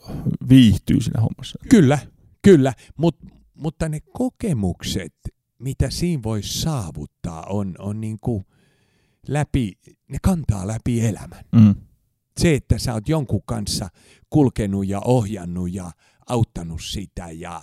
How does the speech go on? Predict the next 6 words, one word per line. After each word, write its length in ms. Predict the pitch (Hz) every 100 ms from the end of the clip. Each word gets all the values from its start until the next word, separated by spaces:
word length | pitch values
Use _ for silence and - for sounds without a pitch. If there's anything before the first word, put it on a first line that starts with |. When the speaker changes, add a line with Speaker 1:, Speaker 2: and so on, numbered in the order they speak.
| 82
Speaker 2:
ja 280 | 90 85 78 _ _ _
monenlaisia 800 | 117 120 101 87 82 82 - 87
ratkaisuja. 680 | - 101 - 87 - 85 82 - _ _ -
Ja 100 | 104
sit 240 | 98 123 110 101
vielä 540 | 113 120 98 87 82